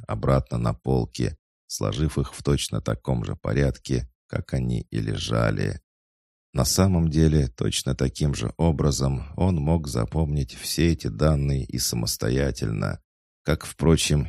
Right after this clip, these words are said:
и любой другой адепт, стоявший на ступени рыцаря духа или выше. Но одно дело — обладать абсолютной памятью,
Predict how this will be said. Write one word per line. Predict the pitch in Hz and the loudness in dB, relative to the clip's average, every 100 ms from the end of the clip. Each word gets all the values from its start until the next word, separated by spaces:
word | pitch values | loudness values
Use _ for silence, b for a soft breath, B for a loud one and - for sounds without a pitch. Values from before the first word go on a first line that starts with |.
| 69 | -2
и | 65 | 0
любой | 67 64 87 78 | 0 4 4 4
другой | 80 73 85 85 | 2 0 4 4
адепт, | 58 50 57 52 - - | 4 0 -2 -2 -6 -12
стоявший | - - - 64 69 - 67 | -10 -6 -2 0 0 -2 -2
на | 55 | -2
ступени | - - 55 73 69 64 | -4 -6 -2 0 0 0
рыцаря | 58 67 - 57 50 | 0 -2 -2 -4 -4
духа | 50 71 67 - 60 57 - | -4 -2 -2 0 0 -2 -6
или | - 57 55 | -6 -2 -2
выше. | 50 53 57 - 52 50 50 - _ _ _ _ - | -4 -4 -2 -2 -2 -2 -4 -10 _ _ _ _ -2
Но | 65 | 4
одно | 60 - 78 87 | 4 4 4 4
дело — | 76 80 73 67 | 6 6 6 2
обладать | - 58 67 67 73 76 60 | 0 0 2 4 6 4 2
абсолютной | 55 - 60 64 - 57 | -4 -2 0 0 -2 -6
памятью, | - 76 65 57 - 55 53 | 2 2 2 -2 -2 -2 -2